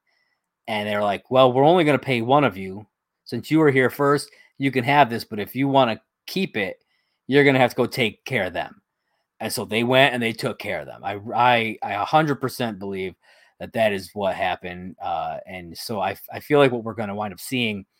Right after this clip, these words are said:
is that the, the Pikes are, will wind up at odds with Boba at some point, and then it obviously is going to come back and happen again in the present day.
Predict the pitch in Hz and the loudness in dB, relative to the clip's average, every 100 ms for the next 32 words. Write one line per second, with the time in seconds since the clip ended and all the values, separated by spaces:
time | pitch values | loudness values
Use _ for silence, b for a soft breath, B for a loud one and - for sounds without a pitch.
0 | _ _ _ _ _ - 95 95 101 95 | _ _ _ _ _ -10 -10 -4 2 2
1 | - - 90 85 80 _ _ _ - - | 0 -6 -8 -8 -12 _ _ _ -14 -14
2 | - - 202 180 - - - 104 95 90 | -10 2 4 4 2 -10 -6 -4 -4 -4
3 | 90 87 76 - _ _ - 110 101 123 | -8 -10 -12 -16 _ _ -16 -14 -12 -6
4 | 135 147 123 123 127 120 113 - 120 117 | 4 4 6 6 6 0 -2 -4 -4 -4
5 | - 113 110 107 98 98 90 110 113 101 | 0 4 4 2 0 -12 -8 -4 -2 -2
6 | 92 90 _ _ _ _ _ - 92 90 | -4 -4 _ _ _ _ _ -8 -8 -6
7 | - 123 101 - 107 92 95 _ _ _ | -4 -2 -2 -4 -4 -4 -8 _ _ _
8 | _ 123 117 113 110 107 110 113 107 104 | _ -6 -2 -2 -2 -2 2 4 4 -2
9 | 113 104 127 110 - - 110 95 90 - | -6 -4 -2 -2 -4 -6 -4 -2 -2 -4
10 | 90 87 85 80 76 76 69 - _ _ | -8 -8 -8 -14 -12 -12 -12 -18 _ _
11 | _ - 82 - - 120 101 90 64 - | _ -14 -14 -14 -4 -2 -2 -8 -18 -14
12 | 73 - | -14 -14